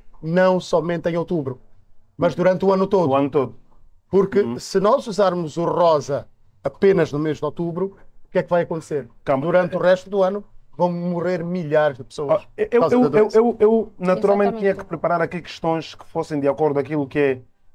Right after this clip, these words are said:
Speaker 2: eh, o nosso objetivo hoje a nível do programa.
Speaker 1: Uhum.
Speaker 2: Eh, dizer-vos que o Ângelo sabe bem que nós, por norma, eu não sou de seguir guiões.
Speaker 1: Padrão, pois.
Speaker 2: Eu não sigo padrões, não é?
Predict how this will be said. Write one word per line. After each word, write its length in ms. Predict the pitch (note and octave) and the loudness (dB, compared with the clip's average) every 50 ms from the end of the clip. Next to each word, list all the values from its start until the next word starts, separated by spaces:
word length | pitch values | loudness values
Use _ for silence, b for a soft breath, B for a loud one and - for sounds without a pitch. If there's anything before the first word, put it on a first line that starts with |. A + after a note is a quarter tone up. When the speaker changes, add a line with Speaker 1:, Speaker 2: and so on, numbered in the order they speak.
| _ - | _ -4
Speaker 2:
eh, 400 | B2 B2+ B2+ B2+ B2+ B2 B2 G#2+ - | 0 2 2 2 2 2 0 0 -2
o 80 | D3 C#3+ | -2 -2
nosso 240 | C#3+ D3 C#3 - | -2 -2 -2 -4
objetivo 400 | C#3+ A#2+ C3 C3+ C#3 C#3+ B2 C3+ | -4 -4 -4 -2 -2 -2 -2 0
hoje 100 | C#3 C3 | 0 0
a 40 | C#3 | 0
nível 240 | C3+ C#3 C3 C3 B2 | -2 -2 -2 -4 -4
do 60 | A2+ | -6
programa. 500 | A2+ C3 C3 B2+ C3 B2+ A#2+ A#2 B2 B2+ - - - - | -4 -4 -2 0 0 0 0 -2 -4 -8 -12 -18 -20 -20
Speaker 1:
Uhum. 180 | C#3 C3+ C3 C#3 C#3+ | -20 -20 -20 -8 -4
Speaker 2:
Eh, 360 | - D#3+ E3 E3 C3 C3 C3+ | -2 0 2 2 2 0 0
dizer-vos 480 | C#3 C#3+ C#3 E3+ F3+ E3+ D#3 C#3 - | -4 -4 -4 -2 -2 -2 -4 -8 -12
que 200 | - - - - | -16 -16 -12 -8
o 180 | F3 E3 D#3+ D#3 | -4 -2 0 0
Ângelo 240 | D3 C3+ B2+ C3+ C3+ | 0 0 0 -2 -2
sabe 300 | - - C#3+ B2+ B2+ B2 | 0 0 -2 0 -2 -4
bem 260 | A#2+ B2+ B2+ C3+ C3+ - b b b b _ _ - | -4 -4 -4 -6 -8 -12 b b b b _ _ -4
que 40 | |
nós, 300 | C3+ C#3 D3 D3 - - - - - - - - | -2 -2 -2 -2 -4 -8 -18 -20 -20 -20 -14 -10
por 100 | C#3+ C3+ | -6 -2
norma, 460 | C#3+ D3 D3+ D#3 D#3 D#3 D#3 D#3 D#3+ D#3 | 0 2 2 2 0 0 -2 -2 -2 -2
eu 320 | D3 C#3+ D3+ D3+ C#3+ C#3+ - - _ - - _ - - | 0 0 2 0 0 -4 -8 -14 _ -20 -20 _ -16 -8
não 200 | - C#3 D3 C#3+ | -4 -4 -2 -4
sou 200 | C3+ - D3+ C#3 | -2 -2 -4 -4
de 100 | B2+ A#2 | -4 -6
seguir 420 | - - A#2+ A#2 C3 B2+ C3 C3 B2+ - _ _ _ _ - - - - | -10 -12 -8 -4 -2 -2 -2 -4 -6 -12 _ _ _ _ -20 -20 -20 -12
guiões. 320 | - C3 C3+ C#3 C3+ B2+ B2+ | -6 -2 -2 0 0 0 -2
Speaker 1:
Padrão, 320 | C#3 C3 C3+ C3+ A#2 G#2+ - _ _ _ _ | -2 -4 -6 -6 -8 -12 -16 _ _ _ _
pois. 220 | - B2 G#2+ F2+ - - | -14 -12 -12 -14 -14 -12
Speaker 2:
Eu 80 | A2+ B2+ | -8 -8
não 80 | C3+ | -8
sigo 240 | B2+ - D3 C3+ A2 | -6 -6 -6 -8 -6
padrões, 540 | - D3 C3 A#2+ B2 B2 A#2 A2+ G#2+ - - | -4 -4 -4 -2 -2 -4 -4 -4 -6 -8 -8
não 140 | B2+ B2 B2 | -6 -4 -2
é? 180 | B2 B2+ C3 | -2 -4 -6